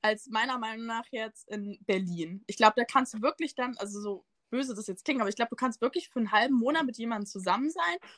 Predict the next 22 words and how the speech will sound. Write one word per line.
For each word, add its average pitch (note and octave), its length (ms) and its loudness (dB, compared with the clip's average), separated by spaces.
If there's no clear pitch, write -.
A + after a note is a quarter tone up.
und A#3 140 0
dann A#3+ 180 4
sagen, B3 420 2
"Okay, - 220 -10
tschüss." F3 360 -10
Und G#3+ 120 -16
ich G#3 100 -10
glaub, A#3 220 2
in A#3 140 -2
München D4+ 380 -4
ist A#3 160 -8
es - 280 -14
allgemein G#3 480 4
schon G#3+ 200 -8
so A#3 160 -6
schwer, A#3+ 360 -8
zu - 100 -8
einem G#3+ 200 -6
halben A3 240 -2
Monat A3+ 360 -4
zu G3+ 120 -12
kommen. B3 360 2